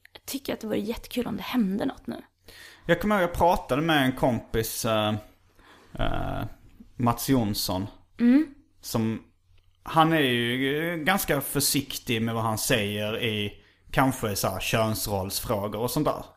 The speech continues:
Speaker 1: Ja.
Speaker 2: Eh, men han kastar ändå ur sig en sån här, "Det är en skillnad mellan killar och tjejer."
Speaker 1: Oj. Ja.
Speaker 2: Eh, som, som är väl, som är, är väldigt omodernt och, och alltså så här, i, på åttiotalet körde ju stand-up-komiker sina rutiner om det hela
Speaker 1: Mm.
Speaker 2: tiden.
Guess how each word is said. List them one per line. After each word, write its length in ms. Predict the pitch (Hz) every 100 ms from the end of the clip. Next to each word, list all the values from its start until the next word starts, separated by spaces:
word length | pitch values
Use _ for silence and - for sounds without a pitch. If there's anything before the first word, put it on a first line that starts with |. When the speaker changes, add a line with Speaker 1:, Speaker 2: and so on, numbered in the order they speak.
| -
Speaker 1:
Ja. 280 | 220 254 320 - -
Speaker 2:
Eh, 440 | 107 101 101 104 107 -
men 240 | 127 120
han 160 | 127 139
kastar 320 | 156 139 -
ändå 200 | 156 147
ur 180 | 175 143
sig 200 | 127 131
en 100 | 120
sån 160 | 120 123
här, 360 | 123 110 107 - - _ _ _ _ _ _ - - _
"Det 200 | 143 131
är 40 | 127
en 80 |
skillnad 480 | 123 139 135 127 120 117
mellan 260 | 120 117
killar 440 | 117 135 131 117 110
och 100 | 117
tjejer." 500 | 151 147 139 95 127 - _ _
Speaker 1:
Oj. 360 | 233 247 202 202 - _
Ja. 220 | 226 254 - 208 101 104
Speaker 2:
Eh, 60 |
som, 460 | 113 - 143 139 143
som 180 | 139 175
är 40 |
väl, 440 | 175 180 175 143 147
som 180 | 185 165
är, 140 | 160
är 160 | 131 170
väldigt 300 | 180 160 170
omodernt 600 | 175 127 117 113 113 -
och, 320 | 120 120 120 131
och 60 | 127
alltså 380 | 123 113 131 135
så 120 | 127
här, 180 | 127 123
i, 40 | 147
på 160 | 147
åttiotalet 680 | 151 151 185 151 143 127 135
körde 200 | - 156
ju 40 | 139
stand-up-komiker 880 | - 131 131 131 - 123 117 -
sina 260 | - 117 113
rutiner 460 | 110 - 120 110
om 80 | 113
det 80 | 117
hela 140 | 110 113
Speaker 1:
Mm. 80 | 113
Speaker 2:
tiden. 400 | 123 - 117